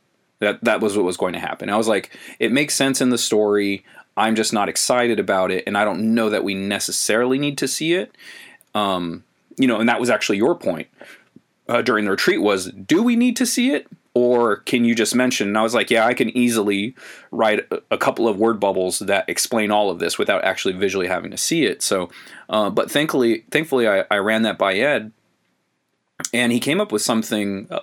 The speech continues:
pretty fast, actually. So, uh, that was super awesome. And I was like, "Hey, I like that. That works perfect. Let's do it." So over this Chris-, or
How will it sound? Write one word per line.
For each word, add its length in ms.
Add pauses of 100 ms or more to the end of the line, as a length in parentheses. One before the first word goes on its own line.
pretty 320
fast, 460
actually. 400
So, 300 (380)
uh, 280
that 140
was 120
super 280
awesome. 300 (400)
And 160
I 40
was 120
like, 160
"Hey, 260
I 140
like 300
that. 280 (100)
That 180
works 240
perfect. 640 (120)
Let's 200
do 240
it." 240
So 360 (720)
over 920
this 220
Chris-, 340
or 280